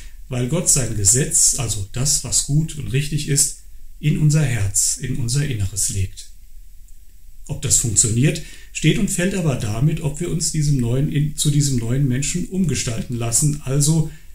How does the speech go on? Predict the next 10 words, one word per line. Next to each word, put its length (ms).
wie 100
Paulus 440
es 140
so 80
schön 320
in 180
Epheser 440
Kapitel 400
vier 280
beschreibt, 600